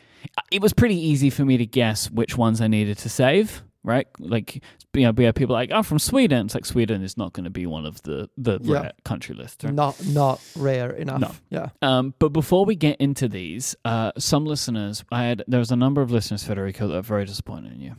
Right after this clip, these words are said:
Speaker 2: In me?
Speaker 1: Yes, in you. So on our last episode, you referenced Andorra as one of the smallest
Speaker 2: Yeah.
Speaker 1: countries, or the smallest country in the world.
Speaker 2: Uh-huh.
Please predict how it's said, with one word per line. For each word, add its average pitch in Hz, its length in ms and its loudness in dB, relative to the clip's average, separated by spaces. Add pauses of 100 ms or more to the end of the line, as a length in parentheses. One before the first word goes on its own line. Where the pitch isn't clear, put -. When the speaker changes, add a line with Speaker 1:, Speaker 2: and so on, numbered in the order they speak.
(1120)
Speaker 2:
In 135 140 -8
me? 170 220 -6 (180)
Speaker 1:
Yes, - 280 -4 (120)
in 104 180 -6
you. 95 140 -12 (140)
So 107 280 2
on 127 160 4
our 131 220 6
last 127 180 0
episode, 120 420 -2
you 110 140 -2
referenced 113 580 -4
Andorra 104 800 -2
as 101 160 -8
one 95 140 -10
of 92 80 -10
the - 80 -14
smallest 92 520 -8
Speaker 2:
Yeah. 107 100 -6
Speaker 1:
countries, 107 320 -4
or 95 80 -2
the 104 100 -10
smallest 107 320 -4
country 139 280 0
in 170 60 0
the 175 80 -2
world. 190 300 -4 (880)
Speaker 2:
Uh-huh. 139 300 -4